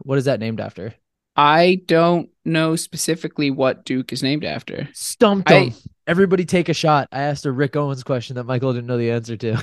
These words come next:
Speaker 1: <laughs>
Speaker 2: I also don't specifically know what, uh, Detroit is named after, other than, like, presumably the city of Detroit.
Speaker 1: Can't have shit in Detroit. <laughs>
Speaker 2: 'Cause, like, Memphis jeans aren't named after Memphis the city.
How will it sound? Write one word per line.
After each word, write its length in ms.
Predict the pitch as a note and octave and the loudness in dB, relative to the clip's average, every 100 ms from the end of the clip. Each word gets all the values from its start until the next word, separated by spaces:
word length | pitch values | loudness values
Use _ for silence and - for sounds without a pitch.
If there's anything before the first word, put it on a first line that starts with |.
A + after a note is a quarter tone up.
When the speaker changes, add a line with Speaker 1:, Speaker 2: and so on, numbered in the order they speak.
| - - _ | -6 -18 _
Speaker 1:
<laughs> 240 | _ _ | _ _
Speaker 2:
I 140 | D#3 F#3 | 2 4
also 220 | A3+ D4 | 4 2
don't 280 | G3 F3+ F#3+ | 4 2 0
specifically 580 | - G#3 F#3+ G3 F#3 D#3 | -2 2 2 2 2 2
know 320 | C#3+ C3+ C3+ B2+ | 4 4 4 2
what, 380 | B2 B2+ A#2+ - _ | 0 0 -2 -6 _
uh, 460 | C3+ A#2+ A#2 A2+ G#2+ - _ _ _ | -4 -2 -2 -4 -6 -14 _ _ _
Detroit 440 | D3 B2 - C#3 - | -10 -8 -2 0 0
is 160 | D3 | 0
named 200 | D3+ C#3+ | 0 2
after, 320 | D3 D3+ D3 - | 0 -2 -6 -4
other 280 | B2 B2 B2 | -2 -2 -2
than, 400 | A#2+ A#2 A2+ - | -2 -2 -4 -6
like, 340 | A#2 G2 - - _ _ _ | -10 -12 -14 -20 _ _ _
presumably 760 | - B2+ G#2+ A2 C3 D#3 C#3+ | -4 -2 -2 -2 -2 -4 -6
the 100 | C#3+ | -4
city 400 | B2+ - A2+ A2+ | -6 -4 -4 -4
of 160 | C#3 F3+ | -6 -8
Detroit. 580 | - - F3 F3 F3 - _ _ | -12 -6 -2 -2 -2 -10 _ _
Speaker 1:
Can't 220 | - B2 | -6 -4
have 160 | A2+ G2+ | -4 -6
shit 280 | - C3 A2+ | -8 -8 -8
in 40 | |
Detroit. 560 | A2+ G#2+ A#2 G#2+ F#2 - _ | -12 -10 -6 -6 -8 -16 _
<laughs> 160 | _ _ | _ _
Speaker 2:
'Cause, 140 | G3 | 2
like, 120 | F#3 F3 | 2 4
Memphis 440 | D#3+ F3 F#3+ F#3 | 2 2 2 -2
jeans 320 | - D#3+ C#3+ | 0 -2 0
aren't 160 | C#3+ A#2+ | -2 -2
named 180 | C3 B2+ | -2 -2
after 220 | A#2+ - | -4 -4
Memphis 380 | A#2+ A#2 A#2 A2+ | -6 -6 -8 -10
the 80 | A2+ | -8
city. 560 | - - A2+ F2 B2+ | -6 -2 -2 -2 -10